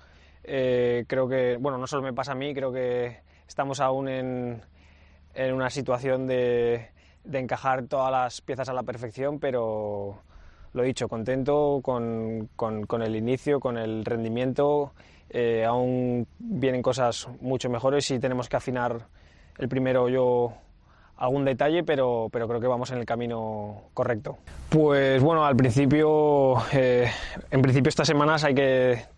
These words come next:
tomarlas un poco con, con delicadeza porque la, la carga es mayor,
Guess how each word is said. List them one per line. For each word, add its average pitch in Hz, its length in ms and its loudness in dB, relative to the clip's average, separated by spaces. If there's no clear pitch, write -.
tomarlas 131 400 2
un 127 80 0
poco 131 260 2
con, 131 200 -2
con 131 160 0
delicadeza 127 520 0
porque 120 720 0
la, 117 460 2
la 117 220 -2
carga 120 720 0
es 131 160 -6
mayor, 139 540 0